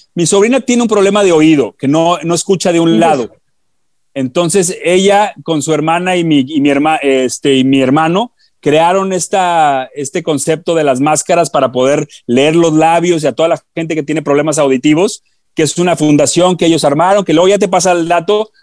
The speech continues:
Speaker 1: porque está bien
Speaker 2: Oye, qué
Speaker 1: interesante.
Speaker 2: bárbaro, ve esto.
Speaker 1: Sí, es un rollo bien inter-, y están certificadas de una manera que sí sirven, o sea, no es un juego este rollo que están haciendo.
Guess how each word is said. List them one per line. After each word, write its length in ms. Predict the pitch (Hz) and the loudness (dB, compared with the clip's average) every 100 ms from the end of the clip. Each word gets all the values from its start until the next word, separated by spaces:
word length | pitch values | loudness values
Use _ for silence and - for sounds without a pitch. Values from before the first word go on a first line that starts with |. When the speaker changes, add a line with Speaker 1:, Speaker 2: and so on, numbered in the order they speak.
| _ | _
Speaker 1:
porque 160 | 143 | -6
está 140 | 135 - | -2 2
bien 100 | 208 | 2
Speaker 2:
Oye, 80 | 214 | 2
qué 60 | |
Speaker 1:
interesante. 500 | 330 156 320 359 339 | 2 0 0 0 2
Speaker 2:
bárbaro, 520 | 320 392 392 381 330 277 | 2 0 2 2 2 2
ve 440 | 311 349 349 392 | 2 4 4 4
esto. 720 | 392 - - 403 392 269 160 - - | 2 -4 -2 2 2 2 -2 -10 -18
Speaker 1:
Sí, 400 | - 160 175 185 | -4 0 2 2
es 140 | 180 | 0
un 180 | 214 208 | -2 0
rollo 160 | 214 | 2
bien 120 | 208 208 | 2 0
inter-, 200 | 196 165 | 0 0
y 40 | |
están 420 | 160 - 214 226 | 0 0 -2 -2
certificadas 800 | 220 226 196 160 147 175 180 196 | -2 -2 -2 -2 0 0 2 2
de 60 | 175 | 0
una 140 | 180 | -2
manera 380 | 175 147 156 170 | -2 0 2 0
que 220 | 165 127 120 | 2 0 0
sí 220 | - 170 | -2 -2
sirven, 440 | 196 196 156 113 | 0 2 2 -2
o 60 | 110 | -2
sea, 140 | 135 | -2
no 160 | 135 156 | 0 0
es 100 | 165 | -2
un 120 | 165 | -4
juego 420 | 151 165 143 120 _ _ - | 0 2 2 0 _ _ -6
este 240 | 135 - | -4 -2
rollo 240 | 151 156 | 0 0
que 80 | 143 | 0
están 220 | 135 147 | -2 0
haciendo. 480 | 147 151 147 120 104 | 0 0 0 0 -2